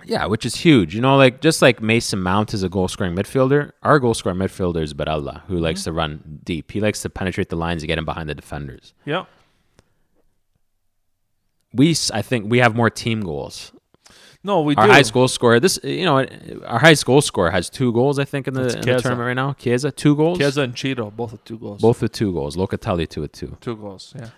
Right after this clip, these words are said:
Speaker 1: For the English, it's Harry K-, it's been the Kane Sterling show. No one else has,
Speaker 2: Yeah.
Speaker 1: I don't think, scored a goal, really,
Speaker 2: Yeah.
Speaker 1: besides them. So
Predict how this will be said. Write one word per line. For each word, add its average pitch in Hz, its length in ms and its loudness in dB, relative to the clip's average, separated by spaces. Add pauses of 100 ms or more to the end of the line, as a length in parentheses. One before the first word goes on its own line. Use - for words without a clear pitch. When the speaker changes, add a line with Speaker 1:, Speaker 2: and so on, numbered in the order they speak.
(220)
Speaker 1:
For 120 500 8
the 107 120 6
English, 135 280 4
it's - 120 -8
Harry 113 220 0
K-, - 140 -18
it's - 140 -10
been 113 160 -4
the 104 80 -4
Kane 110 260 -4
Sterling 98 380 -4
show. - 320 -14
No 117 140 0
one 123 140 4
else 120 200 2
has, 78 460 -4
Speaker 2:
Yeah. 175 160 -14 (200)
Speaker 1:
I 95 80 -8
don't 90 160 -6
think, 101 360 -10
scored 82 260 -8
a 78 60 -8
goal, 73 420 -8
really, 76 300 -4
Speaker 2:
Yeah. - 60 -12 (720)
Speaker 1:
besides 80 400 -4
them. 67 160 -14 (2250)
So 76 360 -4